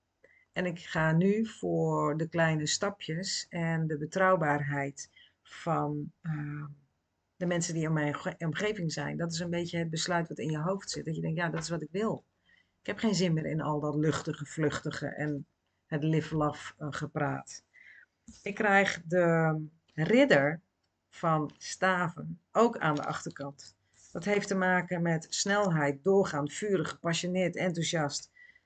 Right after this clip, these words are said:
Weet je, ja, ehm, ik wil wel vurig en gepassioneerd zijn, maar ik ga ook besluiten nemen. Ik wil wel snelheid, maar wel op mijn tempo.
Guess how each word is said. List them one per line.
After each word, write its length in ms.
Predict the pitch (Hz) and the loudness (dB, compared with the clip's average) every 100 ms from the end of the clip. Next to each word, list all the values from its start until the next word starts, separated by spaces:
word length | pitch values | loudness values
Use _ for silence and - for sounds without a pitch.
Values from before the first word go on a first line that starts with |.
| _ | _
Weet 120 | 165 | -6
je, 140 | 180 | -4
ja, 460 | 180 208 170 180 233 - _ _ - | 0 2 4 2 0 -6 _ _ -10
ehm, 380 | 180 170 175 170 170 170 _ _ _ _ _ _ _ _ _ _ _ - | -4 -2 -2 -2 -6 -10 _ _ _ _ _ _ _ _ _ _ _ -12
ik 120 | 185 | 0
wil 240 | 196 190 | 6 8
wel 180 | 175 170 | 8 4
vurig 340 | 165 196 185 170 | 2 2 2 0
en 100 | 170 | -4
gepassioneerd 640 | 156 165 165 185 208 220 | -4 -4 -4 -2 -2 -2
zijn, 400 | 175 156 202 - _ _ _ _ _ _ _ - | 0 0 -2 -6 _ _ _ _ _ _ _ -6
maar 120 | 143 | -4
ik 80 | 160 | 0
ga 120 | 196 | 0
ook 120 | 175 | 0
besluiten 440 | 165 - 226 226 | 0 0 0 0
nemen. 340 | 175 147 131 139 _ _ _ _ _ _ _ | -2 -2 -2 -8 _ _ _ _ _ _ _
Ik 120 | - | -4
wil 140 | 190 190 | 2 4
wel 100 | 185 | 4
snelheid, 920 | - 226 240 190 160 196 294 - - _ _ - | 4 4 4 2 2 0 -4 -12 -18 _ _ -6
maar 160 | 160 | -2
wel 280 | 151 175 185 | 0 0 -2
op 160 | - 151 | -6 -4
mijn 640 | 151 156 170 170 156 143 | 2 4 6 4 2 0
tempo. 500 | 175 240 262 160 - | 0 0 0 -4 -8